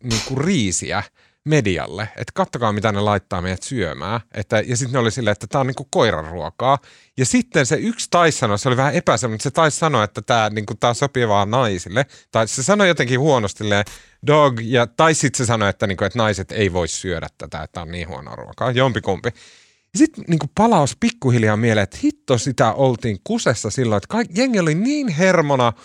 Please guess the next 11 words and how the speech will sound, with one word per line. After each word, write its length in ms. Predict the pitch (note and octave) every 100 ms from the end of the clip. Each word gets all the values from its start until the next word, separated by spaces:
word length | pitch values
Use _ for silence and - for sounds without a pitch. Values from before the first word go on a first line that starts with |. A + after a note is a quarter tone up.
| _ _ - - -
se 100 | D#3+
meininki 460 | A3 C#4 G#3+ D3
oli 160 | B2+ B2+
niin 340 | F3+ C#4 A3 -
kaoottista 720 | - B3 F#3+ B2+ - B2 - A#2
täällä, 440 | C#3+ C3 G#2+ F#2 - - -
jotenkin 260 | C4+ C4+ -
tuntui, 280 | G3+ F3+ D3+
että, 140 | -
niinku, 280 | C3+ C#3 C3+ - _ -
yhteiskunnat 880 | G#3 - C#3+ - C3 A#2+ G#2+ -